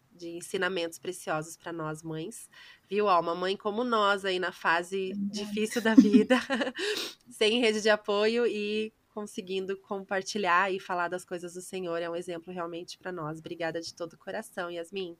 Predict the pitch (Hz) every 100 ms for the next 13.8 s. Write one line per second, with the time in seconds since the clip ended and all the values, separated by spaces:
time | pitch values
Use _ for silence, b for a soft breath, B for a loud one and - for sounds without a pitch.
0 | _ - 254 254 254 - 233 247 240 233
1 | 233 233 233 - 214 208 208 208 202 -
2 | 208 208 202 202 202 208 202 208 208 202
3 | 214 202 185 190 202 - 196 190 190 190
4 | - 202 190 196 196 185 180 190 202 202
5 | 196 - 196 190 202 202 - 202 - 196
6 | - 185 190 - 185 175 175 185 196 185
7 | 175 175 175 190 202 B B B B B
8 | B _ - 185 185 - 185 175 190 196
9 | - 202 185 190 190 202 202 - 208 208
10 | - 240 233 247 - - 220 220 233 -
11 | 220 208 214 202 208 202 220 214 - 202
12 | 196 196 196 196 190 185 190 202 196 196
13 | 180 175 180 190 196 202 - -